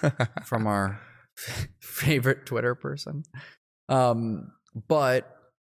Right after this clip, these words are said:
Speaker 2: because it's blue and white, it has, like, limitations of, like, you have to play it in a blue-white deck or an Esper deck. If it was just blue
Speaker 1: Or Jeskai.
Speaker 2: Yeah, or Jeskai.
Speaker 1: <laughs>
Speaker 2: But
Speaker 1: I'm just
Speaker 2: it,
Speaker 1: kidding.
Speaker 2: if it was just blue,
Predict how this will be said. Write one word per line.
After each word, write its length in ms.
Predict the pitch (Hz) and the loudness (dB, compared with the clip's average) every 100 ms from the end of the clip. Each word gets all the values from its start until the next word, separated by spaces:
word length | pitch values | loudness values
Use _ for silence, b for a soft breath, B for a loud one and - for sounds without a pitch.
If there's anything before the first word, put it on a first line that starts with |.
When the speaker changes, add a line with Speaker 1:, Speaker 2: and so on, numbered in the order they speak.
| _ _ _ _ _ _ _ _ _ - 117 | _ _ _ _ _ _ _ _ _ -16 -8
Speaker 2:
because 400 | 127 - 156 160 | -6 0 0 0
it's 160 | 156 | -6
blue 200 | - 135 | -2 0
and 120 | 127 | 2
white, 300 | 110 113 131 - _ _ _ - | 2 2 0 -4 _ _ _ -8
it 200 | 95 - | -6 -6
has, 540 | - 113 120 120 120 113 | -4 0 0 0 -4 0
like, 240 | 104 - | 0 0
limitations 800 | 101 107 104 101 98 120 117 117 | -2 0 2 0 0 0 -2 -2
of, 140 | 101 | -2
like, 160 | 101 98 | -2 -2
you 220 | 101 104 | 0 0
have 440 | 101 - 127 120 - | 0 -2 0 0 -2
to 80 | 107 | -12
play 260 | - 101 | -6 -6
it 80 | 101 | -6
in 100 | 98 | -6
a 60 | 98 | -6
blue-white 380 | 95 101 107 107 | 0 2 2 2
deck 260 | 117 120 - - | 2 0 -4 -4
or 320 | 98 98 101 | 0 2 2
an 140 | - 92 | 0 -4
Esper 280 | 98 - 131 | -6 -4 -2
deck. 400 | 151 170 - _ b b _ _ - | 0 0 -4 _ b b _ _ 0
If 160 | 135 | 2
it 100 | 151 | 2
was 260 | 135 123 - | 0 -2 -2
just 440 | - 117 117 - | 0 0 0 -4
blue 460 | 101 104 113 147 160 | -2 2 4 2 2
Speaker 1:
Or 160 | 107 98 | 2 2
Jeskai. 480 | - 98 - - - _ - - - - - | 2 0 0 -6 -8 _ -20 -20 -20 -20 -8
Speaker 2:
Yeah, 220 | 139 120 - | -4 -4 -2
or 160 | 120 120 | 0 0
Jeskai. 400 | 95 - - - | -2 -8 -8 -2
Speaker 1:
<laughs> 100 | - | 2
Speaker 2:
But 200 | 156 143 | 2 4
Speaker 1:
I'm 60 | |
just 180 | 180 180 | 2 2
Speaker 2:
it, 80 | - | 0
Speaker 1:
kidding. 340 | - - 175 | -4 -2 2
Speaker 2:
if 140 | 202 - | 2 4
it 120 | 190 | 2
was 280 | 175 151 - | 2 0 -2
just 480 | - 139 - - - | 2 2 2 -6 -6
blue, 580 | 104 113 143 185 220 | 0 4 4 4 2